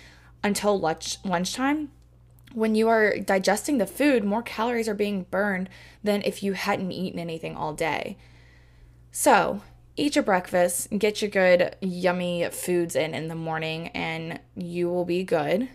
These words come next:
Next is get more sleep. Of course, I can't talk about it enough, but going to bed earlier and getting the right amount of sleep will allow your body to regenerate properly, like we talked about.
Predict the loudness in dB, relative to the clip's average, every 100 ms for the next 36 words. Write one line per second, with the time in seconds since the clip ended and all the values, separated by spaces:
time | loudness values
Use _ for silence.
0 | -14 -20 -10 0 0 0 -2 -2 2 4
1 | 4 2 0 -2 -2 -2 -2 -2 -4 -6
2 | -4 -4 -4 -6 -6 -6 -6 -6 -6 -4
3 | -4 -2 -4 -10 -20 -20 -20 -10 0 2
4 | 4 4 6 6 6 6 4 4 4 4
5 | 2 4 4 4 4 2 -2 -2 0 2
6 | 2 2 0 -2 -2 -4 -2 0 -2 -2
7 | 0 2 2 2 0 2 2 2 2 0
8 | 0 0 0 -2 -2 -2 -4 -2 -2 0
9 | 2 2 0 -4 -4 -6 -6 -4 -4 -6